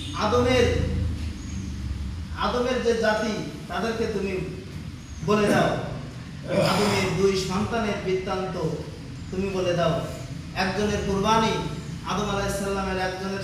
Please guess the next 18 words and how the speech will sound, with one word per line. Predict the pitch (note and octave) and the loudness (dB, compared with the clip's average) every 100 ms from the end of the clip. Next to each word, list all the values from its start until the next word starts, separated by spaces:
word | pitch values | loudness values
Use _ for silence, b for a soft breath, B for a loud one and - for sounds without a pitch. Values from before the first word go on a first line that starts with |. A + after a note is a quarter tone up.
| F#3+ | -4
সন্তানের | G3 G3 G3+ G3 | -4 -4 -4 -4
কুরবানি | G3 G3 G3+ G3+ | -4 -2 -2 -2
কবুল | G3+ G3+ B3 | -2 0 4
হলো, | A#3+ A#3+ - D#3+ - - - | 6 6 4 0 -6 -10 0
আর | G3 G3 | 2 4
একজনের | F#3 F#3+ F#3+ F#3 - - | 2 0 -2 -4 -6 -6
কুরবানি | F#3 F#3 G#3 G3+ E3 D3+ - - | -4 -2 0 0 -2 -4 -8 -4
কবুল | G3 C4+ | -2 4
হলো | A#3 A#3 A3 | 6 6 4
না। | F3 - - - | 2 -2 -6 -8
এই | G3 G#3 | -4 -2
বৃত্তান্ত | - - - G#3+ G3+ B3 | -2 -6 -4 -4 -2 0
তুমি | A#3+ A#3 | 0 0
কি | A#3 | 0
করো? | A#3+ C4 B3 - - - | 2 6 6 6 0 -4
মানুষদেরকে | - - - - - E3+ D#3+ D#3+ | -2 -2 0 2 2 2 0 0
জানাই | D#3+ D3+ C#3+ | 0 0 0
দাও | C#3+ | -2